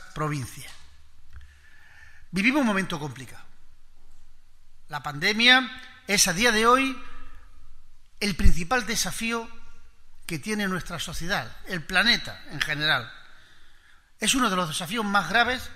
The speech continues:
a los que nos estamos enfrentando como sociedad, con pérdidas personales irreparables y con daños económicos de calado.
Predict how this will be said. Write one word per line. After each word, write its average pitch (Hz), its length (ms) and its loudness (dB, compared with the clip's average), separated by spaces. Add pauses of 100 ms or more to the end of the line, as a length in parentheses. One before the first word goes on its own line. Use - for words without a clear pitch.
(240)
a 165 80 -4
los 165 120 -4
que 165 80 -6
nos 160 100 -4
estamos 208 220 -2
enfrentando 196 480 -6
como 160 200 -6
sociedad, 151 500 -4 (1200)
con 139 200 -10
pérdidas 214 640 -2 (460)
personales 185 600 -2 (300)
irreparables 147 1040 -6 (600)
y 156 60 -14
con 147 200 -8
daños 214 280 4
económicos 202 760 2 (400)
de 143 280 -8
calado. 151 380 4